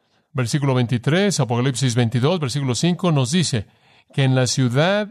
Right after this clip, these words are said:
eterna de Jerusalén, en la morada eterna de los redimidos, en el cielo de cielos, por los siglos de los siglos, no hay lámpara y no hay luz, porque el Cordero mismo es la luz de ella.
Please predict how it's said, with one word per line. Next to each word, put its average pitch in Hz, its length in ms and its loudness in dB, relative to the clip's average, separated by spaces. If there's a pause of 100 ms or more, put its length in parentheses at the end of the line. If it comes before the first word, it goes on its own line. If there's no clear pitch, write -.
eterna 147 500 -2
de 135 120 0
Jerusalén, 120 600 0 (600)
en 135 180 2
la 131 100 2
morada 160 520 0
eterna 170 460 -2
de 143 100 0
los 131 560 -2
redimidos, 127 640 0 (380)
en 131 120 0
el 127 120 2
cielo 233 460 0
de 170 120 0
cielos, 139 460 0
por 131 160 -2
los 120 140 -2
siglos 208 240 2
de 156 80 0
los 131 120 0
siglos, 160 380 -2 (400)
no 170 500 2
hay 165 240 0
lámpara 151 540 -2
y 123 80 -2
no 180 360 0
hay 175 180 0
luz, 170 520 -4 (220)
porque 135 240 -2
el 131 120 -4
Cordero 180 840 -2
mismo 147 560 4
es 139 80 0
la 135 140 2
luz 135 580 -2
de 120 200 -2
ella. 95 280 -6